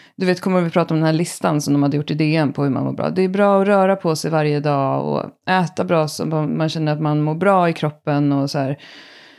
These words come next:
Eh, ta, ta några minuter av att bara njuta. Alltså, du vet, så här, gå ut i naturen och bara sätt dig ner och njut och sånt. Det, det, det är ju inte möjligt att göra det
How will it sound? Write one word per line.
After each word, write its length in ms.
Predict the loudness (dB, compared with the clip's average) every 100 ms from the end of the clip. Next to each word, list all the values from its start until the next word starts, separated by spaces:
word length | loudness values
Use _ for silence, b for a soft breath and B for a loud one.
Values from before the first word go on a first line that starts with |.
| B
Eh, 520 | -2 0 0 -2 -4 -4
ta, 260 | 2 2 2
ta 480 | -2 0 2 2
några 240 | 2 2 2
minuter 600 | 2 0 0 -4 -2 0
av 160 | 2 0
att 100 | 0
bara 260 | 2 2 -2 -2
njuta. 720 | 2 2 0 -6 _ -2 -2 B _ _ -2
Alltså, 220 | 0 2
du 60 | 2
vet, 260 | 2 0
så 200 | -8 -2
här, 60 | 0
gå 140 | 0
ut 160 | 0 -2
i 40 |
naturen 560 | -2 0 0 0 0 0
och 60 |
bara 140 | 0 -2
sätt 260 | -4 -6
dig 120 | -4 0
ner 160 | 0
och 100 | 0
njut 220 | 0 -2
och 60 | -4
sånt. 240 | -6 -6 B B B B B
Det, 300 | 0 2 0 -4 _ _ _
det, 300 | 0 0 0 -6 -8
det 260 | -2 0 2
är 220 | 2 2
ju 400 | 2 2 0 -2 _ _
inte 300 | -2 -2 0
möjligt 500 | 0 0 0 -2 -2
att 80 | 0
göra 420 | 2 2 2 0 0
det 220 | -4